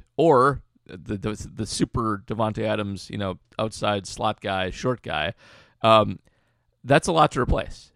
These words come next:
And right now, this, this offense won't be good. No, no matter how good Aaron is, uh,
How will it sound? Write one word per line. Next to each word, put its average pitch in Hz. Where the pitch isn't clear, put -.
And 113
right 131
now, 131
this, 120
this 117
offense 113
won't 110
be 104
good. 101
No, 104
no 113
matter 113
how 110
good 131
Aaron 104
is, 82
uh, 92